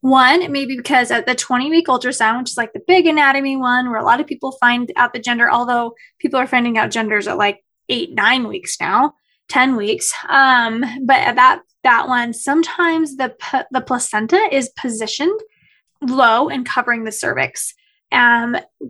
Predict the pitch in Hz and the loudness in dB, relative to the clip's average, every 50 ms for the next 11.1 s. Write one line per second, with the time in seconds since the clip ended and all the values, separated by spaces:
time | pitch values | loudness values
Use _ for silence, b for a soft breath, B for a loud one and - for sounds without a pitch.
0 | - _ 170 156 254 233 226 - - - - 226 - - - - - 208 208 - | -14 _ -6 -4 -4 -4 -4 -4 0 0 0 0 0 -6 -6 -6 -6 -6 -8 -8
1 | - - - 233 220 208 220 220 233 285 330 320 - - 277 269 262 247 - - | -8 -4 -4 -2 -2 0 2 2 4 4 2 0 0 0 0 0 0 -2 0 2
2 | 277 254 262 254 254 220 226 254 247 247 247 262 269 285 311 311 330 294 269 233 | 2 2 2 2 -2 -2 -2 0 0 0 0 -2 -2 0 0 0 2 2 0 0
3 | - - - 262 262 240 - - - - - - 311 302 294 269 247 240 247 285 | -2 -4 -4 -4 -4 -4 -4 -6 -4 -4 0 2 2 4 4 6 6 4 4 2
4 | - 277 247 247 _ 247 240 233 226 - - _ _ _ _ - 294 254 - 285 | -2 -8 -10 -4 _ 4 4 4 4 0 -8 _ _ _ _ -8 -6 -6 -4 -6
5 | 262 247 254 254 247 226 214 - - 285 302 370 403 381 330 277 277 - - 233 | -6 -6 -4 -6 -6 -6 -6 -8 -6 -2 0 0 2 2 0 -2 0 0 0 2
6 | 226 226 240 - _ _ _ _ _ _ _ _ - 262 269 285 285 277 285 285 | 2 2 -2 -2 _ _ _ _ _ _ _ _ -2 0 0 0 0 -2 -4 -6
7 | 277 - 269 269 262 247 240 233 240 240 - - 247 240 240 240 214 - _ - | -6 0 0 2 2 4 4 2 2 0 0 -6 -6 -4 -4 -6 -8 -6 _ 0
8 | 240 240 254 240 247 226 233 233 - 240 233 233 - - - - 220 226 220 220 | 0 0 0 0 -2 -2 -2 -4 -4 -6 -4 -4 -4 -6 -6 -6 -8 -6 -6 -8
9 | 214 226 233 220 - - 247 - - - - - - - _ _ _ _ _ _ | -6 -6 -6 -6 -2 -2 -2 -2 -2 -4 -6 -10 -18 -20 _ _ _ _ _ _
10 | 277 262 262 294 320 349 349 349 359 349 285 240 240 214 220 233 240 254 254 269 | 2 4 4 4 4 6 6 6 6 4 4 2 4 4 4 4 2 0 -2 -4
11 | 277 - | -6 -8